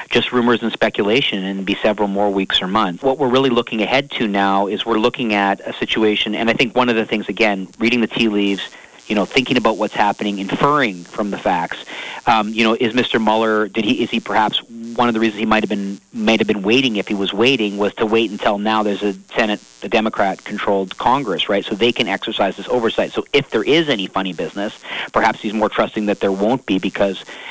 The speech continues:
he, he has a professional relationship with Mister Barr. But even if there is, all of a sudden Congress has these ability, this greater oversight capacity, right? Because now Mister Schiff and his committee aren't minority,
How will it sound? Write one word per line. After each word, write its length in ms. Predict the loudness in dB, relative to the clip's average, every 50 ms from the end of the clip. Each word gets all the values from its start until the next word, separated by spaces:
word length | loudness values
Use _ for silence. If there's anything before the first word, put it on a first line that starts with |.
| -14 -10 -2
he, 280 | 0 2 2 2 0
he 200 | -2 -2 -2 0
has 220 | 2 2 2 0 -2
a 60 | -4
professional 500 | -4 -2 0 0 0 0 -2 -4 -6 -4
relationship 560 | -2 -2 -2 -2 -2 -2 -2 -2 -2 -2 -4
with 120 | -6 -4
Mister 240 | -4 -6 -4 -4 -4
Barr. 200 | -2 0 0 0
But 100 | 0 0
even 240 | -2 0 0 0 -2
if 140 | -2 -2 -2
there 100 | -2 0
is, 400 | 2 4 4 4 2 0 -4 -8 -14 -12 -10 -10 -4 0
all 260 | 2 2 2 2 0
of 60 | 0 -2
a 60 | -2
sudden 440 | -2 0 0 0 0 -2 -4 -8 -6
Congress 420 | -2 -2 0 0 0 -2 -2 0
has 260 | 0 -2 -2 -2 -2
these 160 | -4 -4 -4
ability, 640 | -4 -2 0 0 0 2 0 0 0 -2 -2 -2 -4 -6 -6
this 180 | -8 -8 -8
greater 420 | -10 -10 -2 0 2 2 2 0 0 0
oversight 500 | 0 0 0 0 0 0 0 -2 -2 -4
capacity, 560 | -6 -2 -2 0 0 -2 -4 -4 -4 -4 -2
right? 220 | 0 0 0 -2
Because 320 | -2 -2 -2 -2 -2 0 0
now 260 | 2 2 2 0 -2 -6 -12 -14 -12 -12 -10 -4 -4
Mister 240 | -4 -2 -2 -4 -2
Schiff 260 | 0 0 0 0 -2
and 80 | -4
his 160 | -4 -4 -4 -4
committee 360 | -2 0 0 2 2 2 0
aren't 180 | 0 -2 -4
minority, 800 | -4 -4 -2 0 2 4 4 4 4 2 0 0 -2 -2 -4 -6